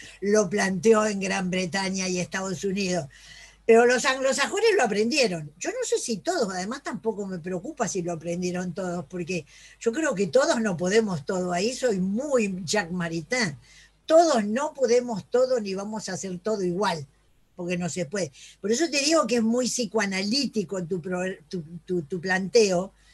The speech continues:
metafóricamente hablando,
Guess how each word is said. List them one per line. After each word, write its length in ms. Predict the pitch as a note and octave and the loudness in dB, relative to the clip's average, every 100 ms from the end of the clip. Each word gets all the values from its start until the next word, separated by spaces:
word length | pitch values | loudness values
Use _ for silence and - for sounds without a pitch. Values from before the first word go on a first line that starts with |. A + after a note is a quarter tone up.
| _ _ - - | _ _ -20 -8
metafóricamente 1160 | G3+ G#3 F#3 - B3+ A3+ F3 F3 F3 F#3 D#3+ | -2 0 0 2 6 6 4 -2 -4 -4 -4
hablando, 640 | F#3 F3+ F#3 E3 E3 F3+ | -4 -4 -4 -6 -6 -8